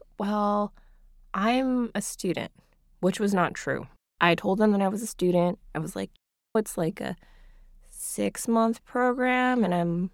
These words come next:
like, three and a half months into it. So I've never worked at a restaurant," but I was like, "I'm a hundred percent a student. I'm totally a professional." <laughs> And they were like,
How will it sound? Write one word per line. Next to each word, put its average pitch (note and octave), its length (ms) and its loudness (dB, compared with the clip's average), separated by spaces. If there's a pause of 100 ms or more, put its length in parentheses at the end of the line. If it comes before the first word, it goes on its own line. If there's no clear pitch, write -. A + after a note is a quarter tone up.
like, E3 340 -4
three F#3 380 -4
and G3+ 120 0
a G#3+ 40 2
half G#3 360 -2
months G#3+ 340 0
into G#3+ 360 -2
it. C4+ 200 0
So C#3 360 -2 (300)
I've F3 160 2
never G3 220 4
worked G3+ 200 0
at G3 80 2
a F#3 40 0
restaurant," G3+ 500 -2
but - 80 -6
I D3+ 40 -4
was F3+ 120 -10
like, C#3+ 200 -8
"I'm E3+ 300 -2
a F3 40 -10
hundred G3+ 300 -6
percent G#3 300 -2
a - 20 -2
student. G3 440 -2 (240)
I'm F#3+ 100 0
totally A3+ 460 0
a G#3 40 0
professional." G#3 560 -6
<laughs> F3+ 120 -6 (680)
And C4 140 8
they C#4 80 8
were C4+ 120 6
like, C4 180 4